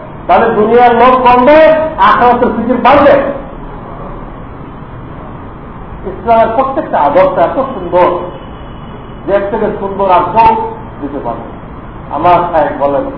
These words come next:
ইসলামের প্রত্যেকটা হুকুম, প্রত্যেকটা সুন্নত সুন্দর, সহজ এবং পরিপূর্ণ।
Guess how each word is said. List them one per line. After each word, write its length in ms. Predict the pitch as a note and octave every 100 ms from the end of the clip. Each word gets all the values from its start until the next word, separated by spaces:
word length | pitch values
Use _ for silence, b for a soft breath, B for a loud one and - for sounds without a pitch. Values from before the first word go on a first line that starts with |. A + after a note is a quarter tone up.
| - - - - -
ইসলামের 440 | D3+ D3+ F#3 F3
প্রত্যেকটা 560 | - - - B3+ - G3 - - -
হুকুম, 380 | - - G#3+ G3+ - - - - -
প্রত্যেকটা 480 | - C4 - B3 A3 -
সুন্নত 440 | - E3 F#3+ A3+ G#3 D#3 - - - - D3+ D3
সুন্দর, 480 | E3+ F#3 G3+ B3+ C#4+ C#4+ C#4+ - - - - - - - -
সহজ 500 | F#3 F#3 A3+ C#4 - - - - - - - - - - - - - - - - - - - - -
এবং 180 | F#3 G#3
পরিপূর্ণ। 460 | G3+ F#3 F3+ F3 -